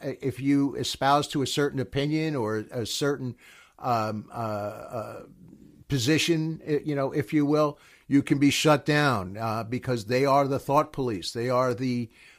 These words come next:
uh, you know, what's telling you what you can and cannot say. So my point here is we're beginning to see that. Uh, I, I, there's, there was a slogan that began in twenty twenty, "We're all in this together." And the end of twenty twenty, it says, "Call this hotline to report your neighbor."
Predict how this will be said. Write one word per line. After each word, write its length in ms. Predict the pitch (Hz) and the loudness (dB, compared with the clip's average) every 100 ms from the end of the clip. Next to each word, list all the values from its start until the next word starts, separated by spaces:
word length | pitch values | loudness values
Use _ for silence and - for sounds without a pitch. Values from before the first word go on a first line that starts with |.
| _ | _
uh, 380 | - 120 117 117 | -4 -2 -2 -4
you 100 | 151 | -4
know, 100 | 127 | -2
what's 220 | 120 120 - | -2 -2 -2
telling 300 | 139 135 131 | -2 0 0
you 120 | 127 | 0
what 280 | 120 104 131 | 0 0 -2
you 100 | 127 | -4
can 320 | - 139 139 | -4 -4 -2
and 140 | 127 | -4
cannot 420 | - 131 127 123 | -4 -4 -4 -6
say. 320 | - 135 127 98 | -4 -2 0 0
So 300 | - 139 - - - _ | -2 -2 -4 -16 -20 _
my 160 | 151 151 | -2 -2
point 380 | - 196 190 | 0 0 2
here 240 | 156 165 147 | 4 4 4
is 120 | 131 | 2
we're 220 | 120 143 | 0 0
beginning 600 | 127 135 113 147 147 143 | 2 0 2 2 2 -2
to 200 | - 139 | -4 -4
see 360 | 113 - 139 127 | -2 -2 0 0
that. 360 | 107 92 - _ - - _ | 0 -4 -6 _ -20 -20 _
Uh, 440 | 107 123 120 120 123 127 - | -2 2 2 0 -2 -8 -14
I, 60 | 127 | -12
I, 320 | 117 123 117 | -10 -10 -6
there's, 320 | 131 123 110 | -2 -2 -2
there 140 | 117 123 | 0 2
was 120 | 113 | 2
a 60 | |
slogan 460 | 107 147 139 147 143 | 0 4 4 4 2
that 160 | 139 123 | 0 0
began 340 | 123 131 135 | 0 0 0
in 80 | 131 | -4
twenty 320 | - 139 135 | -4 -2 -2
twenty, 360 | 123 147 147 147 | -2 -2 0 0
"We're 280 | 120 117 | 2 4
all 220 | 135 147 143 | 4 4 2
in 100 | 131 | 0
this 220 | 127 - | -2 -4
together." 520 | 113 131 135 147 127 - - - - | 0 4 4 4 -2 -8 -20 -20 -6
And 260 | 127 123 | -2 0
the 140 | 120 123 | 2 0
end 140 | 147 | 0
of 100 | 143 | -2
twenty 300 | - 139 139 | -2 -2 0
twenty, 420 | - 139 139 139 | 0 -2 0 0
it 180 | 131 135 | 0 -2
says, 300 | - 131 123 | -2 -2 -2
"Call 360 | - - 131 143 | -6 0 2 4
this 200 | 139 135 | 2 2
hotline 500 | 131 135 135 139 123 | 2 2 2 -2 -4
to 100 | 123 | -4
report 440 | 127 127 131 127 | -4 -4 -4 -4
your 140 | 120 123 | -2 -4
neighbor." 400 | 120 110 87 | -2 -2 -6